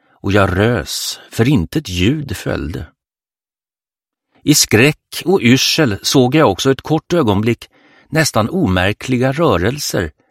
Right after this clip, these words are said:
i de svarta draperierna som täckte väggarna. Sedan föll min blick på de sju höga ljusen på bordet.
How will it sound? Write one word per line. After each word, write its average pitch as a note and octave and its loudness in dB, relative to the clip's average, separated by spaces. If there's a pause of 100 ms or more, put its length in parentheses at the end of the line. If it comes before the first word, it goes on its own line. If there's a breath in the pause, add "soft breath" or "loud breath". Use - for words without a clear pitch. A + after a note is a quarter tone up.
(120)
i A2+ -4
de A#2 0
svarta C3 -2
draperierna A2+ 0
som - -8
täckte - -8
väggarna. G#2 -6 (1300)
Sedan B2 0
föll A#2 4
min C#3 6
blick G2+ 0
på B2 -2
de B2 0
sju A#2 0
höga G#2+ 0
ljusen G#2+ -2
på A#2+ -4
bordet. - -4